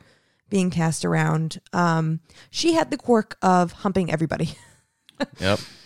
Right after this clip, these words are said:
Speaker 1: So, and this was, like, a nervous tick. She would basically do this 'cause she didn't know what else to do with herself. So she would just, like, latch onto somebody, and sometimes it would get pretty aggressive.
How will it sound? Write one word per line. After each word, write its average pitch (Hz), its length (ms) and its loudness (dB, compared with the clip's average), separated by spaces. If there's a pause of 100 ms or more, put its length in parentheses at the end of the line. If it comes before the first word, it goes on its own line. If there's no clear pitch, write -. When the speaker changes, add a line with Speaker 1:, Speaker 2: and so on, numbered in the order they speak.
(380)
Speaker 1:
So, 190 320 2
and 214 160 0
this 226 220 2
was, 208 220 4
like, 202 160 4
a 196 40 4
nervous 175 360 4
tick. - 240 -2
She - 160 -4
would 170 100 -2
basically 170 380 -2
do 165 100 -2
this 160 140 -2
'cause 180 120 -4
she - 140 -2
didn't 160 120 -2
know 160 100 0
what 151 100 0
else 156 220 -6
to - 60 -10
do 160 100 0
with 156 100 -2
herself. 190 380 0
So 175 100 -2
she 156 160 -4
would 156 140 -2
just, 151 160 -6
like, - 180 -8
latch 160 260 -4
onto 165 220 0
somebody, 170 360 -2
and 160 140 -6
sometimes 165 360 -4
it - 20 -4
would 143 80 -4
get 143 160 -8
pretty 151 180 -2
aggressive. 151 440 -4